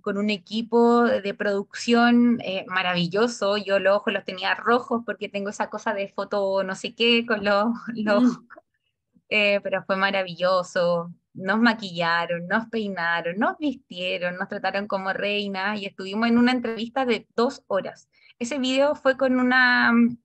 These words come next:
Speaker 1: psicóloga, eh, y una chica que hace, que hacía la entrevista, que me imagino que era periodista. Así que es completamente real. De hecho, yo estuve a
Speaker 2: <laughs>
Speaker 1: punto de llorar.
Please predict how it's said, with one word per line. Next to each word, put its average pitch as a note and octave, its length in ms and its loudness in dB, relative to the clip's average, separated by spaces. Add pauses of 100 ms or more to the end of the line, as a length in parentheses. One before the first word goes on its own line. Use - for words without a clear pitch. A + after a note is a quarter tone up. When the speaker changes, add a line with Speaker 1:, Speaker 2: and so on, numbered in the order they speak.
(100)
Speaker 1:
psicóloga, D4+ 840 2 (640)
eh, A3+ 640 4
y A#3 180 4
una C4 500 4
chica B3+ 320 0
que B3 120 2
hace, B3 340 -2
que A#3+ 80 0
hacía A#3 360 0
la A#3 80 2
entrevista, A#3 520 0
que C4 60 2
me A#3+ 60 2
imagino G#3 400 -2
que G#3 80 -4
era G3 160 -2
periodista. - 500 -8 (840)
Así - 360 -6
que G#3+ 340 0
es G#3+ 140 -8
completamente A#3+ 640 2
real. G#3+ 460 0
De G3 200 -4
hecho, F#3+ 200 -10
yo F#3+ 120 -2
estuve G#3+ 300 0
a G#3 80 0
Speaker 2:
<laughs> - 80 -8
Speaker 1:
punto D4+ 360 0
de A3 140 -2
llorar. F#3+ 440 0